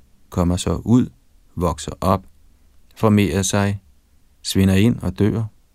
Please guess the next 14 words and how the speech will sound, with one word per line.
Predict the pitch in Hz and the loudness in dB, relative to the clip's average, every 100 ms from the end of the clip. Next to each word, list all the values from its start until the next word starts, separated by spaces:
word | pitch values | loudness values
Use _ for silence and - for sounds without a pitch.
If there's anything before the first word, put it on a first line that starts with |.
| _ _ _ _ _ _ _ _ _ _ _ - | _ _ _ _ _ _ _ _ _ _ _ -4
Alt | 87 80 | -4 0
dette | 110 117 123 | 2 2 0
skyldes | - 107 101 101 | -2 -2 -2 -4
tidens | - 123 113 - | -4 -2 -2 -4
pres. | - 82 85 - - - - _ _ - - - - | -4 -4 -4 -6 -8 -10 -14 _ _ -20 -20 -20 -12
I | - | -6
fravær | 92 - 104 110 107 | -4 2 4 4 4
af | 98 92 92 | 2 0 -2
tidsfaktoren | - 107 - - 98 95 - 95 92 92 - - | 0 0 0 0 0 0 0 0 0 -2 -10 -4
interagerer | 104 110 127 98 95 101 92 | 0 2 2 0 0 -2 -2
de | 95 | 0
materielle | 92 90 - 80 92 | 0 -2 -2 -4 -2
elementer | 90 90 - 92 - | 0 -2 -2 -6 -8
ikke, | - 90 101 143 | -4 0 2 2